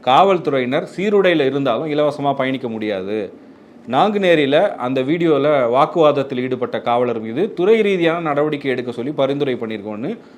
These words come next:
தமிழ்நாடு போக்குவரத்து கழகத்திலேருந்து ஒரு அறிக்கை வெளியாகுது. இந்த அறிக்கைக்கு அப்புறமா என்ன பண்றாங்கன்னா, எங்கெங்கெல்லாம் கவர்மெண்ட் பஸ்ஸு no பார்க்கிங்ல நிக்குதோ, அங்க போய் போலீஸ் அவங்களுக்கு அபராதம் போடுறாங்க.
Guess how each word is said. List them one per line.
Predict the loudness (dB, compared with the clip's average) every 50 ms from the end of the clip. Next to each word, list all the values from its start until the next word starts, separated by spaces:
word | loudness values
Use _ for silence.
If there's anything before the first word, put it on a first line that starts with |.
| -20 -20 -20 -6 -4
தமிழ்நாடு | -2 0 2 2 2 2 2 2
போக்குவரத்து | 2 0 2 2 2 2 0 0 -2
கழகத்திலேருந்து | -2 -2 0 -2 -2 -4 -4 -6 -4 -2
ஒரு | -2 0 0
அறிக்கை | 0 0 -2 -4 -4 -4 -2
வெளியாகுது. | -2 -2 -2 -2 -4 -4 -6 -10 -12 -16 -20 -18 -10
இந்த | -8 -6 -2 2 4 4 4
அறிக்கைக்கு | 4 4 0 -2 -2 -2
அப்புறமா | -4 -4 -4 -4 -4 -4 -6
என்ன | -6 -6 -6
பண்றாங்கன்னா, | -8 -8 -8 -8 -8 -10 -10 -12 -10 -6 -4 -4 -4 -6 -8 -10 -16 -20 -20 -20 -20 -20 -20 -20 -20 -14 -6
எங்கெங்கெல்லாம் | -4 -2 -2 0 0 2 2 4 4 4 2 4
கவர்மெண்ட் | 4 4 4 4 2 0 0 0
பஸ்ஸு | 0 -2 -2 0 0 2 2 4 2 2 0 -2 -4 -6 -10 -16 -20 -18 -8 -4
no | 0 0 2 4
பார்க்கிங்ல | 6 6 6 6 4 -2 -4 -4 -4
நிக்குதோ, | -4 -6 -6 -4 -2 0 0 2
அங்க | 2 0 0 -2 -2 -2 -2 -2
போய் | -2 -2 -2 -2 -2
போலீஸ் | -2 -2 -2 -2 -2 -2 -4 -6
அவங்களுக்கு | -6 -6 -8 -6 -4 -4
அபராதம் | -4 -2 -2 -2 -2 -4 -6 -6
போடுறாங்க. | -8 -10 -8 -10 -10 -12 -14